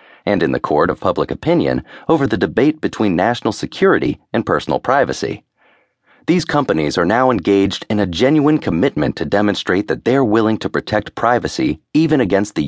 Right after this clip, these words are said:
U S government, says Glenn Greenwald, who broke the Snowden story while a reporter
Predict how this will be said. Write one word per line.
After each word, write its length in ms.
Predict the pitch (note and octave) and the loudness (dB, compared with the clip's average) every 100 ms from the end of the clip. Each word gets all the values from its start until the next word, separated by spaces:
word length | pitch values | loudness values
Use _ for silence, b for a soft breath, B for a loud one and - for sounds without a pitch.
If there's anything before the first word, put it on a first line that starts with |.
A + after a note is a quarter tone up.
| D#2 | 0
U 100 | F#2+ | 2
S 120 | E2 | 2
government, 540 | - F#2+ E2+ C#2 C#2+ - b b b | 2 2 2 -2 -6 -12 b b b
says 240 | - C2 | -4 -4
Glenn 280 | B1 E2+ C#2+ | 0 0 0
Greenwald, 540 | C#2 F#2 E2 C#2 C2 - B B | 0 0 2 0 0 -6 B B
who 100 | C3+ | -2
broke 260 | A#2 D#3+ - | 2 2 0
the 80 | |
Snowden 400 | - E2+ C#2+ C2 | -4 0 -2 -2
story 440 | C2+ D2 D2 D2 G#2 | -4 0 0 0 0
while 180 | E2+ F2 | 2 2
a 80 | C#2+ | 2
reporter 580 | C#2+ - D#3 D#2 C2 | -2 2 2 2 -2